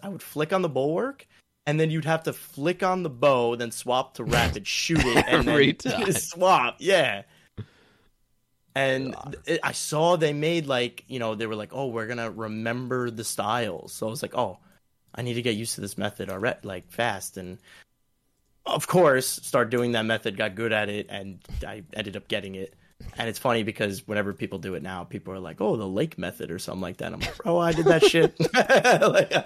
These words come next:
Speaker 1: did that shit. Uh,
Speaker 2: Yeah.
Speaker 1: yeah. Definitely have a clip on Twitch of it. It was absolutely horrible with the clicks and everything, just what was going on. But yeah.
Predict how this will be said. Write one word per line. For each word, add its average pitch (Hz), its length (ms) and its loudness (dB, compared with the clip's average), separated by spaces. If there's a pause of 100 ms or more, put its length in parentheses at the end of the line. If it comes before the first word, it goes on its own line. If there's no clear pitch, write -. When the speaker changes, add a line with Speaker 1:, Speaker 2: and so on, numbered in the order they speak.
Speaker 1:
did 180 200 4
that 185 200 2
shit. 175 240 0 (640)
Uh, 131 420 2 (920)
Speaker 2:
Yeah. - 140 -6
Speaker 1:
yeah. 101 340 0 (720)
Definitely 151 320 0
have - 20 -2
a 110 60 -4
clip - 320 -8
on 98 240 -10
Twitch - 320 -14
of - 160 -14
it. - 180 -16
It 98 120 -14
was 90 260 -14 (240)
absolutely 104 560 -12
horrible 92 720 -18 (480)
with - 200 -14
the - 80 -16
clicks - 340 -14
and 98 80 -14
everything, 98 500 -14
just 98 200 -18
what - 120 -14
was 104 120 -16
going 95 260 -14
on. 98 280 -16 (2000)
But 98 140 -10
yeah. - 160 -14